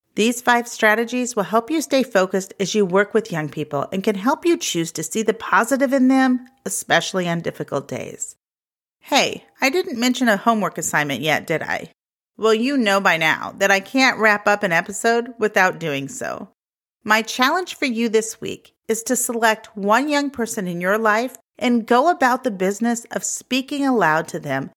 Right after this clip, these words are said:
the good things, the skills, the talents, the character that you see in them.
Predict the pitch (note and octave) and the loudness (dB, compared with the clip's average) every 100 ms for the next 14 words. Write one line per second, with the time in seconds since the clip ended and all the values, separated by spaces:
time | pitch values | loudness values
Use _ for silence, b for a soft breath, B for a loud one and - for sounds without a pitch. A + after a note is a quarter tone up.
0 | _ - G3+ F3 A3+ A3+ A3+ D3 C3+ - | _ 0 0 2 2 2 -2 -2 -2 -10
1 | - - - B3 A3+ G3+ F3+ E3+ D3 - | -10 -8 -2 2 4 4 0 -4 -8 -8
2 | - G3 G3+ C#3+ - _ - F3 - G#3 | -6 -2 0 -2 -8 _ -8 -8 -6 2
3 | G#3+ A3 A3 A#3 A#3+ - _ G3+ - G3 | 2 2 0 -2 -2 -10 _ -10 -6 -6
4 | - D#3 D3+ D3 C3+ - | -4 -2 -4 -4 -8 -10